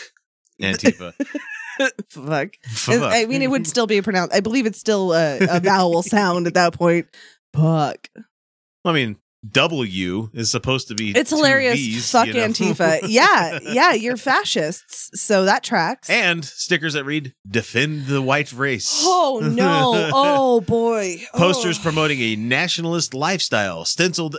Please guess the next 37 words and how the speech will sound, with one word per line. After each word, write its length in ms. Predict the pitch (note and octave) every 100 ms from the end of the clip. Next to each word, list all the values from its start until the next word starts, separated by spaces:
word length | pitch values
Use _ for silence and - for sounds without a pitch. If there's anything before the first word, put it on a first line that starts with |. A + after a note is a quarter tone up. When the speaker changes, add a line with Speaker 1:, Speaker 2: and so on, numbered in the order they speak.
| -
Speaker 1:
etched, 360 | D3+ - -
stencils 480 | - A#3 A#3 C3+ A#2
etched 260 | D3+ E3+ -
with 180 | D#3+ B2
racist 480 | C3 E3 - C#3+ -
slogans 480 | D3 D3+ C3 G#2
in 160 | G2+ G2
black 240 | A#2 B2+
spray 280 | - - F#2
paint. 280 | E2 D#2 D2 - - -
They 140 | D3 F#3
disperse, 500 | E3 - E3+ A#2 -
plastering 500 | - A#2+ - A2+ G#2
stickers 480 | - A2+ G2 F2
on 100 | E2+
lampposts, 600 | D#2+ E2+ G2 - E2+ E2 -
billboards, 640 | - A#2 G#2 G2 F#2+ F2
and 100 | F#2
the 120 | G#2+
occasional 560 | G#2 - A2+ A2 A2+ G#2
statue. 720 | - G#2 F#2+ - E2 D2 C2+ - - G#3 - -
They 140 | C3
Speaker 2:
<sighs> 0 |
Speaker 1:
replace 400 | F3+ G3+ F#3 F3
Black 340 | - C#3+ E3+ E3
Lives 240 | E3 C#3+
Matter 240 | D3+ E3 C#3+
slogans 640 | - B2 A2 G#2 F#2+ F#2
with 180 | B2 -
smatterings 720 | - A#2+ C#3 D3 D3 C#3+ B2
of 80 | A#2
hate 220 | C#3+ B2+
messages 500 | A#2 G#2 F#2+ G2 F#2
and 180 | G2 F#2+
promises 640 | C#3+ D3+ D#3+ - D3 C3+
to, 220 | C3 A#2
quote, 520 | - E3 G#3+ G3+ -